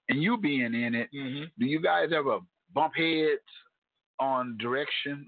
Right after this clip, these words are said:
Speaker 1: or is it, is it kinda, both of you guys just understand each other's life?
Speaker 2: Yeah, we, I, we had a moment this last year where we had to kinda recalibrate ourselves 'cause mine is starting to pick up.
Speaker 1: Mm-hmm.
Speaker 2: Um, and it was just one of those things where she had to, I, I had to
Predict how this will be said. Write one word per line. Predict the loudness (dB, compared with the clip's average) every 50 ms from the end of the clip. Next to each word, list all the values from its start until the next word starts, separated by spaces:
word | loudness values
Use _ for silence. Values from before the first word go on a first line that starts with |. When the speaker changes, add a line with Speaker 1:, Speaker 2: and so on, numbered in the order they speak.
| -2 -2
Speaker 1:
or | 0 0 0
is | -2 -2 -2
it, | -4 -6 -8 _ -6 -4
is | -4 -4
it | -4 -4 -2
kinda, | 0 0 0 0 -2 -4 -4
both | -2 -2 -2 -2
of | -2
you | -2 0
guys | 2 2 2 2 -2
just | -4 -4 -2
understand | -2 -2 -2 -4 -4 -6 -4 -2 -2 -2 -2 -2 -4
each | -4 -2 0 0
other's | 0 0 -2 -6 -6 -6 -6
life? | -4 0 0 0 0 -2 -6 -12 -12 -6 0
Speaker 2:
Yeah, | 2 2 2 2
we, | 0 0 -2 -4 -2 -2 0
I, | 0 -2 -2 -8 -18 -20 -20 _ _ _ _ _ _ -6
we | -2 0
had | 2 2
a | 2
moment | 2 2 2 2 2 0
this | -2 0
last | 0 2 2 2 0 -2
year | -2 -4
where | -4 -2
we | -2 -2
had | -2
to | -2
kinda | -2 -2 -2 -2 -2 -4 -6 -8 -16 _ -8 -2
recalibrate | -2 -2 0 0 0 0 0 0 -2 -4 -6 -6 -6 -8 -8 -10
ourselves | -10 -6 -2 0 2 2 2 2 0 -4
'cause | -8 -4
mine | -2 0 2 2 2 0 -2
is | -4 -4
starting | -2 -2 -2 -2 -4
to | -8 -8
pick | -10 -8 -4 -4
up. | -4 -4 -4 -6 _ 0
Speaker 1:
Mm-hmm. | 2 2 4 4 2 2 2 0 0 0
Speaker 2:
Um, | 0 0 0 0 -4 -8 -12 -20 _ _ -6 -2
and | 0
it | 2
was | 2 2
just | 0 0 2
one | 2 2
of | 2
those | 0 0
things | 0 0 0 0
where | 0 0 0 0
she | 0 0
had | 0 0 0
to, | 0
I, | 0 0 0 0
I | -2
had | -2 -2 -4
to | -4 -6